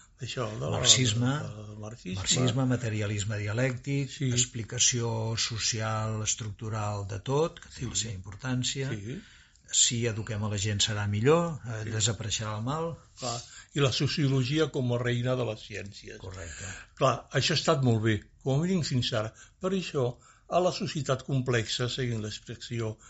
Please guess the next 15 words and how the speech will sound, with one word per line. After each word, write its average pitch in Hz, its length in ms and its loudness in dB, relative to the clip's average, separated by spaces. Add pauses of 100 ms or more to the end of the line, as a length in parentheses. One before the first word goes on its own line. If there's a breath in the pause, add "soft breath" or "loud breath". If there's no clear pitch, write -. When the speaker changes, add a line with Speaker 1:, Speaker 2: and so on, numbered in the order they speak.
(160 loud breath)
Speaker 1:
d'Edgar 123 480 4
Morin, 113 420 4
que 110 160 -2
no 117 200 2
és - 160 -4
precisament, 107 720 -6 (400 loud breath)
diguem-ne, 117 400 0
un 113 240 0
eixelebrat, 113 800 0
eh, 120 180 -6 (360 loud breath)
a 147 40 -4
la 139 80 2
societat 170 460 -2
complexa 147 500 -4
això 127 280 -4